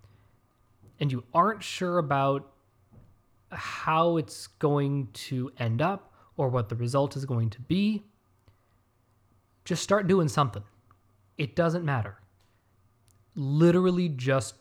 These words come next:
start. Don't, I'm even gonna say, don't think about the end result. The end result is not the point. The point is starting to make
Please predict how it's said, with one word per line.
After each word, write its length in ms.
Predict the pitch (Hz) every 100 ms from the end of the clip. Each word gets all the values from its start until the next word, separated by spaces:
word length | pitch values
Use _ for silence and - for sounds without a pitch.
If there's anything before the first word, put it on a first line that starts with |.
| _ -
start. 480 | - - 104 - - _ -
Don't, 300 | 127 131 127 - _ _ _ _ _ _ -
I'm 260 | 160 240 294
even 180 | 254
gonna 140 | 247 226
say, 260 | 247 226 - - -
don't 240 | 226 240
think 240 | - 247
about 320 | 220 185 202 170
the 120 | 185
end 160 | 190
result. 400 | 170 151 117 - - _ _ _ _ _ _ _ _ _ -
The 200 | 165 170
end 120 | 185 208
result 280 | 185 185
is 120 | 180 160
not 180 | 165
the 60 | 165
point. 340 | - 117 - - _ _ _ _ _
The 100 | 131
point 360 | 117 - 196 185
is 160 | -
starting 520 | - - 156 151 147 143
to 140 | 147
make 480 | 131 120 117 -